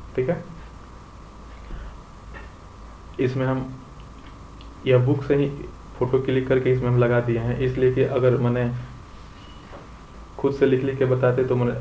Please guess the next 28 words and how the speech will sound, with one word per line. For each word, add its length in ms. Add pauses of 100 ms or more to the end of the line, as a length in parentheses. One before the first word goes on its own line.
(140)
time 200
ज़्यादा 200
होता 200
है, 60
video 240
लंबा 240
हो 100
जाता 220
है, 60
इसलिए 220
video 300
छोटा 320 (360)
बने 300
इसके 280
लिए 160
हम 180 (320)
यह 60
प्रयास 340
किए 160
हुए 180
हैं 180 (1000)
ताकि 240
आपको 300
समझ 260
में 180
भी 120
आ 160
जाए 260